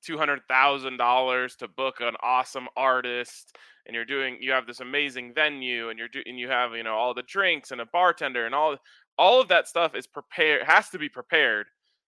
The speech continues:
so that the second you win, you guys can have the best party of your lives. So, a-, a-, and it's not like you can tell, um, let's see, you, you can't tell Drake, like, "Hey, so we need you this night,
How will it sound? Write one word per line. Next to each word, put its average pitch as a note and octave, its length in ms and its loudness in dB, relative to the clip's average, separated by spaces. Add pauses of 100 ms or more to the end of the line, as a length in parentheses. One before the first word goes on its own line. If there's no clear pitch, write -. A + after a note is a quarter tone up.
so D3+ 160 -10
that D3 160 -2
the A#2+ 40 -20
second E3+ 380 0
you B2+ 300 -14
win, C#3 440 2
you B2 140 -16
guys B2 240 -2
can C3 140 -20
have B2+ 200 0
the B2+ 100 -12
best - 260 -2
party A#2+ 280 -2
of G2+ 120 -12
your G2 100 -10
lives. A2 640 -2 (500)
So, - 240 -6 (340)
a-, D3+ 120 -4 (100)
a-, D3+ 80 -2 (100)
and E3 280 0
it's D3+ 180 -10
not E3 240 6
like E3+ 220 2
you D#3+ 100 -6
can C#3+ 200 -14
tell, C#3+ 680 2
um, A#2+ 680 -2 (600)
let's - 160 -20
see, A2 380 -12
you, A#2 160 -16
you B2+ 80 -20
can't G3 200 0
tell F#3 300 2
Drake, C3 640 -2 (640)
like, A2+ 360 -4
"Hey, D#3+ 180 4
so D3+ 140 -8
we D3+ 100 -4
need F3+ 260 -4
you D#3+ 120 -6
this C#3 200 -8
night, C#3 240 0